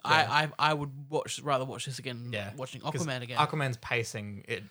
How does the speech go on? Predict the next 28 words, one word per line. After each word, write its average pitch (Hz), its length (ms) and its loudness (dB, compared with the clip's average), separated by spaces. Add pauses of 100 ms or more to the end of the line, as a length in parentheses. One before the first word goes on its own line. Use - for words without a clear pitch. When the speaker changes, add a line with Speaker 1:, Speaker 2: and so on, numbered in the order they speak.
(140)
Speaker 1:
dragged. 123 480 0
Speaker 2:
Aquaman's 156 460 0
real 147 200 -2
long. 131 200 -2
Speaker 1:
So 120 260 0
long. 110 340 -6
Speaker 2:
And, 143 480 -4
yeah. 120 200 -6 (640)
Uh, 147 340 4 (120)
but, 151 380 4 (320)
like, 151 200 2
at 151 80 0
the 147 60 -4
same 151 200 -4
time, 147 180 -2
I 143 120 0
don't 147 120 0
think 139 160 -6
it 135 80 -4
was 135 220 -4
as 135 200 -6
good 143 160 -4
as, 135 120 -6
like, 123 160 -4
Shazam 135 460 -4
and 127 100 -8
Wonder 131 200 -8
Woman. 156 320 -8